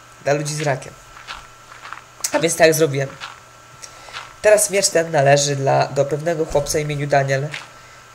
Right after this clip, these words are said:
który jest sparaliżowany po tym, jak jakiś idiota uderzył go kamieniem żel-, żelaz-,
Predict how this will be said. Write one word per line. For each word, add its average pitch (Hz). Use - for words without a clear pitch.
który 156
jest 151
sparaliżowany 160
po 156
tym, 151
jak 139
jakiś 151
idiota 165
uderzył 160
go 147
kamieniem 143
żel-, 139
żelaz-, 151